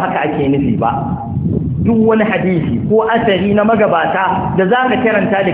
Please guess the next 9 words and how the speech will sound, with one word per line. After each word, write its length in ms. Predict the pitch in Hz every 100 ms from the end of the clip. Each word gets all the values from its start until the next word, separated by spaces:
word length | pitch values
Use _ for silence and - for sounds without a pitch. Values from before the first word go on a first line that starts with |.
| 165
ke 100 | 156
batu 280 | 156 208
akan 240 | 180 214 202
haka, 560 | 208 - 226 - - -
to 80 | 156
wannan 320 | 185 196 165
ita 160 | 180 208
ce 160 | - 143
fassararsa. 720 | 196 131 208 170 113 113 104